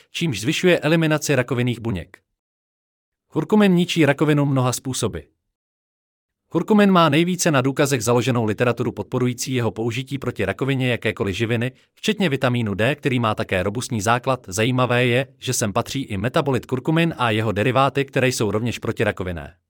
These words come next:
Kurkumin má schopnost modulovat genetickou aktivitu a expresi jak ničením rakovinných buněk, tak podporou zdravé buněčné funkce. Podporuje také antiangiogenezi,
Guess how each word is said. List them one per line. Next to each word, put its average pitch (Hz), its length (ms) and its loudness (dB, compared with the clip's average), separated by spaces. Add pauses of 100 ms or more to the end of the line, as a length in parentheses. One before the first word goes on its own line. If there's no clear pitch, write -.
(1000)
Kurkumin 196 440 2
má 175 160 6
schopnost 165 440 0
modulovat 139 460 2
genetickou 120 500 -2
aktivitu 117 520 -4
a 104 120 -6
expresi 190 480 0
jak 156 180 2
ničením 165 420 -2
rakovinných 139 460 -2
buněk, 143 400 -2 (120)
tak - 180 -4
podporou 165 420 0
zdravé 139 380 2
buněčné 120 420 -2
funkce. 117 480 -8
Podporuje 139 460 0
také 107 320 -2
antiangiogenezi, 127 1000 0